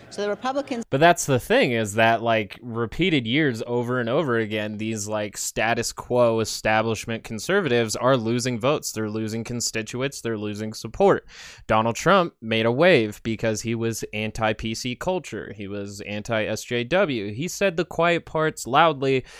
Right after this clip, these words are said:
Speaker 2: and then he also opposed Democrats with the fierceness of, you know, uh, McCarthy in the nineteen forties and fifties. So, you know, there's, um, there's a lot going against Liz Cheney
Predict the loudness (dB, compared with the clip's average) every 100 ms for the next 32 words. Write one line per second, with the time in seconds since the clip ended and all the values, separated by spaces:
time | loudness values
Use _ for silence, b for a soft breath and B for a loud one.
0 | B B 0 2 2 0 0 2 2 4
1 | 2 2 2 0 2 0 0 0 0 0
2 | 0 -4 -6 -6 -4 -2 -2 -4 -4 -4
3 | -6 -12 B -18 -12 -2 2 4 2 0
4 | -8 -8 -4 -2 -2 -4 -4 -4 -2 0
5 | 0 -4 -8 -16 -20 -20 -18 -12 -4 -4
6 | -2 0 0 0 -2 -2 -6 B B -6
7 | -4 -2 -2 -2 -2 -4 -4 -6 -8 -8
8 | -6 -4 -4 -4 -8 -12 -14 b b -12
9 | -6 -2 -2 -4 -8 -8 -12 -10 -4 2
10 | 4 4 2 -2 -8 -6 -2 0 0 -2
11 | -6 _ _ 0 4 4 2 -2 -10 -12
12 | 0 2 4 4 4 2 -2 -6 -10 -10
13 | -10 _ _ _ _ -20 -8 0 0 2
14 | 2 2 0 0 0 0 -2 0 -2 -2
15 | -6 -12 -6 -4 -4 -6 -4 -4 -4 -6
16 | -8